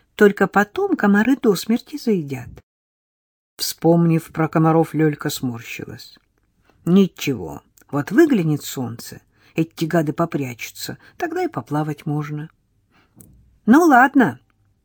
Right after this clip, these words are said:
озеро ты показала, а где лабиринт?» Марфа подняла брови. «Ты что, не заметила? Мы же мимо него прошли». Лёлька удивлённо посмотрела на подругу.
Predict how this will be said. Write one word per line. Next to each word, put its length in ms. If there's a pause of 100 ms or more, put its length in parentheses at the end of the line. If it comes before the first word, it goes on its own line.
(160)
озеро 380
ты 140
показала, 640 (300)
а 160
где 160
лабиринт?» 640 (1000)
Марфа 420
подняла 460
брови. 480 (760)
«Ты 140
что, 400 (500)
не 160
заметила? 800 (920)
Мы 180
же 120
мимо 260
него 260
прошли». 800 (1160)
Лёлька 560 (320)
удивлённо 560
посмотрела 640
на 120
подругу. 580